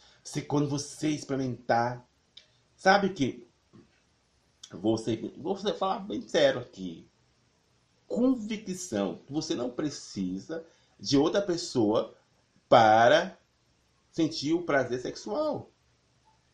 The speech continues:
Eu vou assumir essa responsabilidade, eu vou sustentar isso aí, vou sustentar.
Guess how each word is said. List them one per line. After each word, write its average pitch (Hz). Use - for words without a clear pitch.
Eu 294
vou 220
assumir 185
essa 165
responsabilidade, 135
eu 120
vou 139
sustentar 156
isso 135
aí, 127
vou 110
sustentar. 143